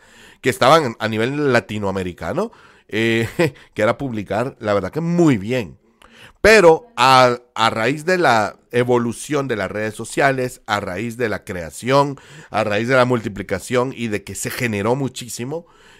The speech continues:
el, el, el valor de las redes sociales, obviamente yo ya no iba a anunciarme en ese lugar. Me anuncié dos años más,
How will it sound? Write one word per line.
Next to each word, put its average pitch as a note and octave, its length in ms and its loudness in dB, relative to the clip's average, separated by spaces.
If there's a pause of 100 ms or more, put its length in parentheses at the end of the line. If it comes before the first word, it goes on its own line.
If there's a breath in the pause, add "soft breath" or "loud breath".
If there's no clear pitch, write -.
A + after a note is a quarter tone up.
el, G#2+ 480 -4
el, F#2+ 320 -6
el G#2+ 160 -4
valor G#2 460 2
de G#2 80 0
las E2+ 140 -4
redes F#2 220 -6
sociales, B2 540 -8
obviamente G2+ 720 -8
yo A2 260 -2
ya D3 240 -2
no E3 300 0
iba B2 180 -4
a F#2+ 40 -4
anunciarme G2 560 -8
en F#2 60 -10
ese D#2+ 180 -16
lugar. A2 480 -4 (360 soft breath)
Me A#2 80 -2
anuncié A#2 340 -4
dos C3 260 0
años G#2 320 -4
más, F3 480 0